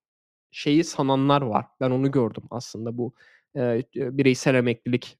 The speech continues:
fonları falan konusu tartışma çıktığında insanlar böyle sanıyor. Aslında olay böyle değil. İşte bu yüzden, eee, yaşlanan nüfus bir sorun olacak. Çünkü sistem aslında şu şekilde işliyor.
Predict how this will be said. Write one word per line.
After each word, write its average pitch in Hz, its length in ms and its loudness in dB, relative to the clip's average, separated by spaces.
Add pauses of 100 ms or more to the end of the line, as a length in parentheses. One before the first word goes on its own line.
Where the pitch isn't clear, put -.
fonları 123 500 -2
falan 120 300 2
konusu 123 360 -6
tartışma 131 580 -4
çıktığında 131 440 -6
insanlar 139 460 -2
böyle 135 180 2
sanıyor. 156 340 -4
Aslında 180 240 0
olay 170 260 4
böyle 151 280 4
değil. 120 260 2 (1400)
İşte 165 280 2
bu 214 80 6
yüzden, 202 600 2 (160)
eee, 123 420 0 (260)
yaşlanan 127 520 2
nüfus - 280 -12
bir 135 60 -14
sorun 120 280 -4
olacak. 113 500 -6
Çünkü 214 480 -2 (320)
sistem 240 380 -4
aslında 233 240 -2
şu 226 160 -4
şekilde 135 420 -4
işliyor. 190 460 -8